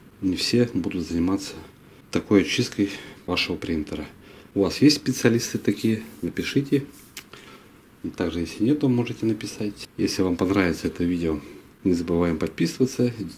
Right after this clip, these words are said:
делиться информацией, что у вас было с вашим принтером, закидывать копеечку, чтобы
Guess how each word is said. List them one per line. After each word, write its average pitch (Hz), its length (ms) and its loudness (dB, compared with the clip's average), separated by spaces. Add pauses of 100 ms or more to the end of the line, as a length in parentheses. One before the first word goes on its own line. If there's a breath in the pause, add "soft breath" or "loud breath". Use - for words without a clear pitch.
(140)
делиться 85 520 -6
информацией, 135 720 0
что - 220 0
у 110 40 4
вас 110 140 4
было 107 260 0
с - 140 -14
вашим 101 280 0
принтером, 98 600 -2
закидывать 98 480 0
копеечку, 87 640 0 (160)
чтобы 76 400 -4